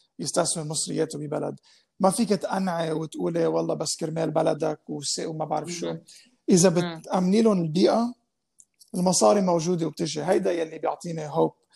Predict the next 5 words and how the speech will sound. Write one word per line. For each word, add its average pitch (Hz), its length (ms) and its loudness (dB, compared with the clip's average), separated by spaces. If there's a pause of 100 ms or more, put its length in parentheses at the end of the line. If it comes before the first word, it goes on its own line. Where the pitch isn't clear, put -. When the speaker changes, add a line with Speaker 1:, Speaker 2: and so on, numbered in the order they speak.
(640)
Speaker 1:
عن - 180 -2
Speaker 2:
مم. 160 380 -6
Speaker 1:
لبنان، 160 460 2 (460)
إنه 151 500 2 (640)
نحن، 208 580 6